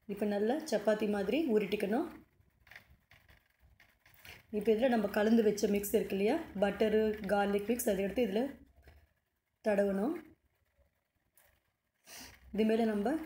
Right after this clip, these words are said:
cheese கொஞ்சம் grate பண்ணி அதுல, இதுல சேர்க்கணும்.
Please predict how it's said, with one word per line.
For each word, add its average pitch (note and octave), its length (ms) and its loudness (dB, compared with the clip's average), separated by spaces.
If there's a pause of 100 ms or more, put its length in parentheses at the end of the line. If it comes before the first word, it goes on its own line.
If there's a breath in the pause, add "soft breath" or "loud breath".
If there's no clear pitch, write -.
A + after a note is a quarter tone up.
(160)
cheese B3+ 320 0
கொஞ்சம் A3 340 2 (560)
grate A3+ 320 2
பண்ணி A#3 200 2 (120)
அதுல, G#3 160 2 (160)
இதுல G3+ 260 0
சேர்க்கணும். G#3 420 0